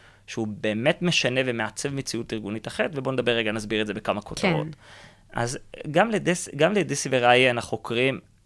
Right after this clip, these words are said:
Speaker 1: היה ברור שמוטיבציה עוסקת בהנאה, כמו שאנחנו מכירים, כמו שאנחנו יכולים לקחת את זה
Speaker 2: כן.
Speaker 1: לכל תחום בחיים,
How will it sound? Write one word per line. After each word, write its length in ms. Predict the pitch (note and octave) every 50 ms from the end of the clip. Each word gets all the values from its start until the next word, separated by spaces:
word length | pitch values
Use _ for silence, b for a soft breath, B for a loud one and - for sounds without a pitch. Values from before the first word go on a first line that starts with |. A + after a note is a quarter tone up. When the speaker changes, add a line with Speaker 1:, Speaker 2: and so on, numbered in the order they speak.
| _ _ -
Speaker 1:
היה 200 | - - A#2+ A#2+
ברור 280 | A#2+ A#2+ A2+ C3 C#3+
שמוטיבציה 500 | C#3 C#3+ A#2+ A#2 - A#2+ A#2+ B2+ - -
עוסקת 240 | B2 - - - C3+
בהנאה, 460 | B2 A2+ A#2 A#2 A#2+ A#2+ A#2 A#2+ A#2+ A#2+ -
כמו 180 | - - C3 C3+
שאנחנו 280 | - C#3 C3+ - D3+ C#3
מכירים, 260 | B2+ - D3 C#3+ D3
כמו 120 | C3+ C3+
שאנחנו 260 | - D3 C3 - C3
יכולים 140 | B2+ C3 C3 A#2
לקחת 300 | B2 - D3 - - -
את 60 | A#2+
זה 60 | A#2
Speaker 2:
כן. 60 | G#2+
Speaker 1:
לכל 200 | - - C3 B2+ A#2+
תחום 320 | - - - C3+ B2 A#2
בחיים, 460 | A2+ G#2+ - - - - D#3+ G3+ A#3